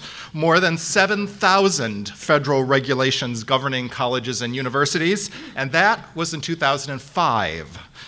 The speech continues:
There have been hundreds added since. Higher education is, in fact, the only industry that is regulated by every federal agency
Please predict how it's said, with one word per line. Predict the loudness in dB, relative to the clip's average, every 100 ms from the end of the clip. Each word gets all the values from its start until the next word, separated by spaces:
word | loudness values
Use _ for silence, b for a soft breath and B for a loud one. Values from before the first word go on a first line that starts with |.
| B -2
There | 2
have | 2
been | 0 -4
hundreds | -2 -2 0 -2 -4 -6 -8 -10 -8
added | -6 -4 -4
since. | -4 0 0 0 -2 -4 B B B B B B
Higher | 4 6
education | 2 0 -2 -2 -2 -4 -6 -4
is, | -2 -2
in | -6 -6
fact, | -2 -2 -2
the | -8 -6
only | -2 0 0 0 -2
industry | -2 -4 -4 -4 -4 -4 -6 B B B
that | -4
is | -2 -6 -10 -4
regulated | 2 2 0 -2 -2 -4 -8 -12 b b
by | -2 -2 -2
every | -2 -2 -2 -4 -4
federal | -10 -2 0 0 0 -4 -2 -2
agency | -2 -2 -4 -6 -10